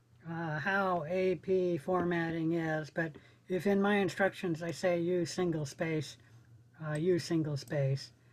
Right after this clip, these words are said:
Uh, let me review something for you.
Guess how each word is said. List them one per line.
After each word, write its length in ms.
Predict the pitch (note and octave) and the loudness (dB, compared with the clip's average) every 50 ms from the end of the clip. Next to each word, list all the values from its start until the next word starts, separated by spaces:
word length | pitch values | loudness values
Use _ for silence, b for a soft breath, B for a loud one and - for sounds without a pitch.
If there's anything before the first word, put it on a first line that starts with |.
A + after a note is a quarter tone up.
| b b b b b b b _ - | b b b b b b b _ -6
Uh, 200 | F3 F#3 F#3 F#3+ | -4 -2 0 2
let 180 | A3 C4 C#4 C#4 | 4 4 4 4
me 380 | B3+ B3+ B3+ A#3+ A#3 A3 G#3 F#3+ | 2 2 4 4 4 4 4 2
review 640 | E3+ F#3 G3+ F#3+ F3 F3 A3 B3 A#3+ A3+ G#3+ F#3+ | 2 2 2 2 6 4 6 6 8 6 6 4
something 540 | D#3+ - - F3+ E3+ D#3+ - F3+ E3+ D#3+ D#3 | 2 2 2 2 2 2 2 2 2 2 2
for 320 | C#3+ - F#3 F3 E3 D#3+ D#3+ | 2 2 2 2 2 2 0
you. 340 | D#3+ D#3+ D#3+ D#3 D#3 D#3 | 0 2 2 0 0 -2